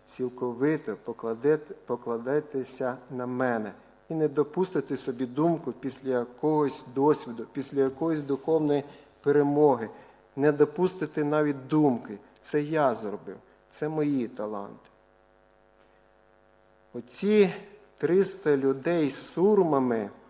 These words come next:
вони не мали навіть такої думки, що це ми досягли. Виявляється, Господь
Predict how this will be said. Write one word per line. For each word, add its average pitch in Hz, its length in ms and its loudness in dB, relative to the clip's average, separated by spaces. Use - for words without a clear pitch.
вони 160 360 4
не 175 140 4
мали 170 360 4
навіть 165 420 4
такої 160 380 -2
думки, 151 560 0
що 139 200 -2
це 135 200 -6
ми 156 320 0
досягли. 113 680 -6
Виявляється, 170 600 4
Господь 180 720 0